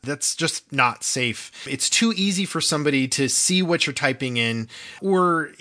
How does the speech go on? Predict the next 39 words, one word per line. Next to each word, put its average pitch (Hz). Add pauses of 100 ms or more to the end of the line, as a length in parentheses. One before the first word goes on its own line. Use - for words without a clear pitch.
(120)
potentially 202
even 185
to 151
guess 120
if 160
they 143
know 135
you 147
well 156
enough, 156
they 139
might 131
be 139
able 135
to 135
guess 123
what 127
four-digit 123
code 123
you're 110
using. 117 (520)
At 170
least 226
please 196
use 160
a 151
six-digit 170
code. 165 (160)
I 202
really 196
recommend 131
that 123
you 131
use 127
at 135
least 175
seven 156
digits 139
or 160